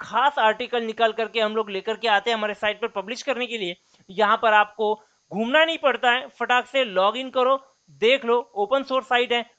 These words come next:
कोई भी आकर के देख सकता है। जितने भी important article है सारे के सारे मिल जाएंगे और बहुत ही sorted system में हमने इसको रखा हुआ है।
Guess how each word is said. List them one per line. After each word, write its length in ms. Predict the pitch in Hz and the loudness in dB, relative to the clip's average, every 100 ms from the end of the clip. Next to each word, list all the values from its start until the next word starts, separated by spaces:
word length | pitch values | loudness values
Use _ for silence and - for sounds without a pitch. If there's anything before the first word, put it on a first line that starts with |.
| _ | _
कोई 220 | 233 269 | 2 4
भी 100 | 247 | 4
आकर 260 | 254 226 226 | 2 2 0
के 120 | 226 | -4
देख 220 | 196 214 | -4 -6
सकता 320 | 233 220 240 220 | -8 -6 0 2
है। 240 | 214 - _ _ _ - | 2 -4 _ _ _ -16
जितने 280 | 208 254 | -2 0
भी 120 | 269 269 | 0 -2
important 400 | 233 233 220 226 | 2 0 4 2
article 360 | 208 220 220 | 2 0 -2
है 80 | 220 | -4
सारे 300 | - 202 220 | 0 0 0
के 80 | 226 | -2
सारे 280 | 226 214 233 | 0 2 0
मिल 180 | 240 | -2
जाएंगे 360 | 226 233 233 247 _ _ _ - | -2 -2 -2 -8 _ _ _ 2
और 180 | 285 | 2
बहुत 360 | 214 226 220 233 | 2 4 4 4
ही 80 | 240 | -4
sorted 640 | - 254 240 240 - 311 | -4 0 2 2 2 2
system 420 | 277 226 - 233 | 0 -10 -2 -2
में 160 | 220 220 | 0 -2
हमने 200 | 214 214 | -2 -6
इसको 200 | - 220 | -6 -6
रखा 260 | 180 220 | -2 2
हुआ 240 | 220 220 214 | 4 4 4
है। 240 | 254 - | 0 -8